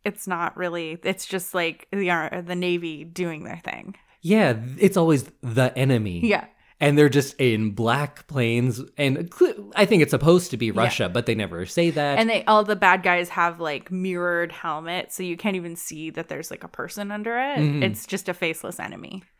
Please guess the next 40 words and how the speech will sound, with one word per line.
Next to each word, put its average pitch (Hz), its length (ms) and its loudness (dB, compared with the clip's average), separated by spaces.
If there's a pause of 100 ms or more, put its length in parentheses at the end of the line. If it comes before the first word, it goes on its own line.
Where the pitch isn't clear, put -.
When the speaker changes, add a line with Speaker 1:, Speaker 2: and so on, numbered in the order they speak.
(180)
Speaker 2:
This 233 200 0
movie 262 320 -2
plays 170 440 0
like 135 160 0
a - 60 0
sports - 560 -2
movie 95 560 -6 (240)
much 139 260 0
more 127 220 4
than 113 160 2
it 110 160 -2
does 95 420 -4
a 98 300 -4
war 107 320 -2
movie, 73 480 -10 (320)
because 165 300 2
it 147 100 6
is 165 160 8
mostly, 143 400 4
like, 107 180 -2
internal 165 480 2
competition, 151 1000 2
Speaker 1:
Mm-hmm. - 100 0
Speaker 2:
and 135 180 2
it's 135 240 2
not 127 420 2 (440)
about 131 280 2
the 123 80 4
war 113 420 2
or 147 200 4
any 165 280 2
war. 101 540 -10 (340)
Speaker 1:
Yeah. 247 460 4 (440)
Yeah, 240 400 8
and 226 480 2
they 202 300 2
just 196 160 -6
happen 185 340 -2
to, 185 140 -8
like, 156 400 -6